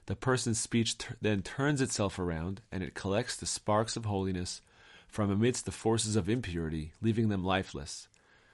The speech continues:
When the Gentiles, whose vitality is drawn from the impure forces, see that they are lifeless, they then cast away their own faith, and they all turn to the Jewish faith. In this way, a person perfects his faith,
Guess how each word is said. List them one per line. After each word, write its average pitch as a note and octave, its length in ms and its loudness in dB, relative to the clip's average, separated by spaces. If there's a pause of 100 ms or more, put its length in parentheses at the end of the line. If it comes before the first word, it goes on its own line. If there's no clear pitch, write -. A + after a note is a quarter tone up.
(160)
When F2+ 140 0
the F2+ 80 2
Gentiles, E2 640 2
whose F#2 180 -4
vitality G#2 640 4
is E2+ 160 0
drawn G#2+ 260 0
from F#2 180 -4
the F2 140 -2
impure A2 400 0
forces, D#2 680 -4 (300)
see - 280 2
that G2+ 180 0
they G2 100 2
are F2+ 100 2
lifeless, F#2 680 2 (600)
they F#2 120 2
then A#2+ 260 2
cast C3 360 2
away A#2+ 180 4
their G2+ 160 4
own A#2+ 180 2
faith, E2+ 460 -4
and E2+ 140 -4
they F2 80 -2
all A#2+ 200 2
turn G#2+ 300 0
to G2 80 -2
the F#2 80 0
Jewish G#2 360 0
faith. - 360 -10 (720)
In G#2 120 0
this C3 240 4
way, F2 200 0
a - 80 -6
person A#2+ 480 0 (160)
perfects - 580 -2
his F2+ 180 -4
faith, F2 340 -4